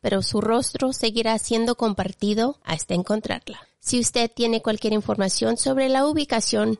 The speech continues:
o condición de la mejor o de Ramiro Córdoba Cárdenas, por favor comuníquese al número telefónico de, de emergencias nueve once, de denuncia anónima cero ocho nueve,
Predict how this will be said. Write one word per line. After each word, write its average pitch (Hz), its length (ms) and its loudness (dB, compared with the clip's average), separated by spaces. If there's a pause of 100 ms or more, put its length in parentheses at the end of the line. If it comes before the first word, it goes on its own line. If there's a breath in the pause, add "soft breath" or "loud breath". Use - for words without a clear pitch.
(160)
o 214 120 2
condición 220 560 0
de 202 120 0
la 196 120 0
mejor 196 560 0
o 233 180 2
de 254 120 2
Ramiro 208 400 0
Córdoba 180 480 -2
Cárdenas, 208 640 0 (360 soft breath)
por 226 140 -2
favor 247 420 0
comuníquese 240 800 0
al 208 160 2
número 226 320 2
telefónico 196 640 0
de, 190 220 0
de 240 60 0
emergencias 220 1000 0 (140)
nueve 220 340 2
once, 202 380 0 (180)
de 233 140 2
denuncia 247 640 2
anónima 214 800 2
cero 220 340 -2
ocho 214 280 -2
nueve, 220 400 0